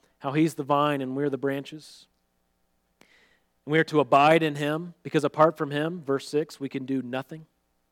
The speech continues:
What does it mean to abide? Well, we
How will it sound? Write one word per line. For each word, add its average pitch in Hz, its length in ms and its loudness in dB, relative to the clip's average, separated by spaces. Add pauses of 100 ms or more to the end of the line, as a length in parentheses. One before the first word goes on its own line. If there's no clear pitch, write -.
(680)
What 160 120 4
does 175 120 2
it 156 100 -2
mean 170 220 -2
to 151 180 0
abide? 139 440 2
Well, 139 200 0
we 139 240 -2